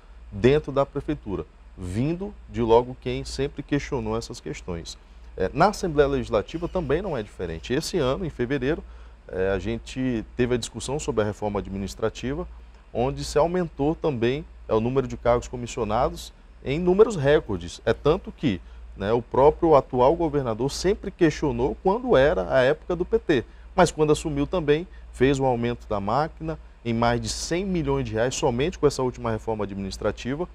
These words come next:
e foi uma votação, é, de vinte deputados contra um. E eu fui o único que votei contra também, já dentro da Assembleia Legislativa. Então,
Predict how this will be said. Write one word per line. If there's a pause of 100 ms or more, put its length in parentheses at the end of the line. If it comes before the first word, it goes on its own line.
(220)
e
foi
uma
votação, (320)
é, (120)
de
vinte
deputados
contra
um. (240)
E
eu
fui
o
único
que
votei
contra (380)
também, (180)
já
dentro
da
Assembleia
Legislativa.
Então,